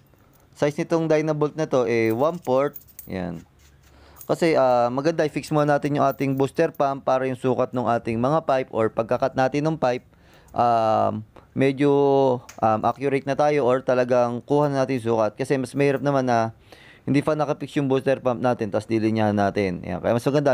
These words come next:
fix muna natin, then tsaka tayo maglinya. Ayan, after natin i-fix itong, ano, booster pump, pwede natin siyang linyahan. Ah, pakita ko sa inyo yung magiging linya niya, yung kanyang bypass, tas yung papunta doon sa water filter. Kung paano natin siya,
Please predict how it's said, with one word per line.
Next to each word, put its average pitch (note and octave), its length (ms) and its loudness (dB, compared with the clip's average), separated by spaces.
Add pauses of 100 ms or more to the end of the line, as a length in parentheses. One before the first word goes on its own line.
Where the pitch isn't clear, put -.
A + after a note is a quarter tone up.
fix - 240 -10
muna A2+ 160 2
natin, B2+ 400 0
then G2+ 80 0
tsaka F#2+ 320 0
tayo G2+ 80 0
maglinya. F#2 480 -4 (720)
Ayan, B2+ 240 2
after D3+ 320 0
natin F#3+ 400 0
i-fix F3+ 240 -2
itong, E3+ 320 2
ano, B2 240 0 (480)
booster C3 400 0
pump, A#2 320 0 (240)
pwede B2 240 0
natin C3+ 240 -2
siyang C3 160 -2
linyahan. A#2 420 2 (540)
Ah, A2+ 80 2
pakita B2+ 320 -2
ko C3 80 -2
sa D3 80 -2
inyo C3 320 0
yung A#2 320 -2
magiging A2+ 400 -2
linya B2+ 240 0
niya, B2 200 2 (520)
yung G#2 160 -2
kanyang A#2+ 320 0
bypass, A#2 400 -2
tas G#2+ 160 -2
yung A#2 160 -2
papunta A2+ 320 -4
doon A2+ 160 -2
sa G2+ 400 2
water G#2 320 -2
filter. G2+ 480 0 (480)
Kung G#2 160 0
paano G#2+ 320 0
natin G#2 240 -2
siya, G#2+ 260 2